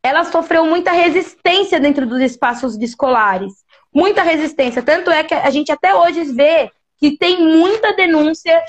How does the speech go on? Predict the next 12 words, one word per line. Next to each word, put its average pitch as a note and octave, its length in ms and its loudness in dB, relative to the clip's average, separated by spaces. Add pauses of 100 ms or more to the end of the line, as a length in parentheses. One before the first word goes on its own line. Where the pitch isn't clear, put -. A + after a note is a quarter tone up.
(120)
de D4+ 200 0
mães, D#4 400 2
de E4+ 80 -6
pessoas, D#4 400 -2
de C#4 140 -10
crianças, D#4+ 460 0
de A#3+ 140 -10
cuidadores D4+ 420 0
de D#4+ 100 -4
crianças D4+ 340 -4
com D4 80 -4
deficiência, C4+ 680 0